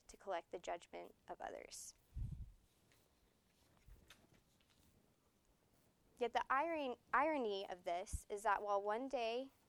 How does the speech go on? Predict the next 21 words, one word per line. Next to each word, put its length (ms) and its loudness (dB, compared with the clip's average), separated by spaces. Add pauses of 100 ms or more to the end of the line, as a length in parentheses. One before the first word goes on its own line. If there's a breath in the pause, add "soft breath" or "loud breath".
(380)
this, 160 -6 (340)
this 200 -2
process 460 -2
may 180 -4
help 220 -6
us 200 -6
feel 260 -4
on 140 -8
top 240 -4
of 80 -6
the 100 -6
world, 400 -6 (1080 soft breath)
there 140 6
is 160 2
always 320 10
someone 400 0
with 200 -12
more 280 -6
followers, 880 2 (140)
more 280 4
rage, 680 0